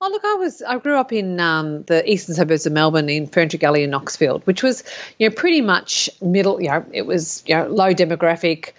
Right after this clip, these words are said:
Um, you know, I had a, the house, which was a, a green weatherboard house, and it was a half an acre or quarter of an acre. It was next to orchard, so had lots of fruit trees in the backyard, and, um, there was a, still a dirt road at the front back then, um, and a milk cart used to come down and drop, deliver the milk.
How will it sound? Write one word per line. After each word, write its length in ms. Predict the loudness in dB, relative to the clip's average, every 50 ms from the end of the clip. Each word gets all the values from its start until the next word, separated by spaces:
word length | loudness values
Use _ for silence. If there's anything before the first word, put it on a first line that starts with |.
| -20 -20 -20 -14 -8 -6
Um, 360 | -6 -4 -4 -4 -6 -6 -6
you 140 | -4 -2 0
know, 80 | 0
I 80 | 0 0
had 180 | 2 2 4
a, 140 | 4 2 2
the 120 | 2 0 -2
house, 460 | -2 -2 -2 2 2 2 2 0 -2
which 180 | -6 -6 -4
was 160 | -4 -2 0 2
a, 120 | 0 0
a 160 | 2 0 0
green 320 | 2 2 2 2 2 2 2
weatherboard 440 | 2 2 2 2 2 2 2 2
house, 460 | 0 0 0 0 2 2 0 -2 -4 -4
and 80 | -4
it 60 | -2
was 120 | -2 -2 0
a 140 | 0 -2 0
half 300 | 0 0 0 0 0 0
an 80 | 0
acre 260 | 0 0 0 0 0
or 60 | -2 -2
quarter 260 | -2 -2 0 0 0
of 80 | 0
an 80 | 0 0
acre. 500 | 0 0 0 0 0 2 2 2 0 -2 -2
It 80 | -4 -4
was 160 | -4 -2 -2
next 220 | -2 -2 -4 -4
to 80 | -4 -2
orchard, 480 | 0 2 0 0 0 0 0 -2 0 0
so 280 | 0 2 2 2 0 -2 -6 -14 -20 -20 -8 -2
had 120 | 0 2
lots 180 | 2 2 2 0
of 80 | -4 -4
fruit 240 | -2 -2 -2 -2
trees 280 | -2 -2 -2 -2 -2 -2
in 60 | -6
the 60 | -4
backyard, 640 | 0 0 0 0 0 0 2 4 4 4 4 2 2
and, 220 | 0 -2 -4 -6 -10 -14 -20 -20 -20 -20 -20 -12 -6
um, 340 | -2 0 0 0 0 -2 -2 0
there 140 | 0 2
was 160 | 2 0 0 0
a, 160 | -2 -2 -2
still 260 | -2 -2 0 0 0
a 60 | 0
dirt 340 | -2 -2 0 0 0 0 0
road 240 | 0 2 2 2 2
at 80 | 0
the 60 | -4 -6
front 380 | -2 0 0 0 0 0 0
back 240 | 0 -2 -2 -2 0
then, 420 | 0 2 2 0 -4 -8 -10 -8 -4
um, 480 | -2 -2 0 0 -2 -4 -6 -8 -10 -14 -10 -4 -2
and 140 | -2 0
a 20 | 0
milk 220 | 2 0 0 0
cart 280 | 0 2 2 2 2 2
used 180 | -2 -6 -6
to 60 | -6 -4
come 240 | -2 -2 -2 -2
down 280 | 0 0 0 0 -2 -2
and 80 | -4 -4
drop, 220 | -4 -4 -6 _
deliver 280 | -2 0 2 2 2 2
the 100 | 2 2
milk. 360 | 2 2 0 0 -2 -6